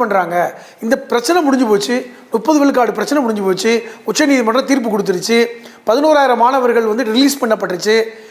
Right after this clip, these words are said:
அவங்க கோரிக்கை எல்லாம் நிறைவேற்றம் செய்யப்பட்ட பிறகும் ஏன் அந்த பிரச்சனை முடியல? ஏன் வந்து புரட்சி வெடிச்சுக்கிட்டே இருக்கு? அதை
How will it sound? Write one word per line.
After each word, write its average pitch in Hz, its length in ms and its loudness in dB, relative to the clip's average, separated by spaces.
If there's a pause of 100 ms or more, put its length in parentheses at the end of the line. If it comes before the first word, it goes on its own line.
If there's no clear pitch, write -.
(180)
அவங்க 254 180 4 (120)
கோரிக்கை 277 360 4
எல்லாம் 262 240 2
நிறைவேற்றம் 269 420 2
செய்யப்பட்ட 208 400 0
பிறகும் 226 340 2 (540)
ஏன் 294 260 2
அந்த 247 160 2 (160)
பிரச்சனை 233 340 -2
முடியல? 202 320 -2 (560)
ஏன் 285 180 2
வந்து 262 200 -2
புரட்சி 233 260 -2
வெடிச்சுக்கிட்டே 220 420 0
இருக்கு? 151 200 -6 (340)
அதை 220 120 2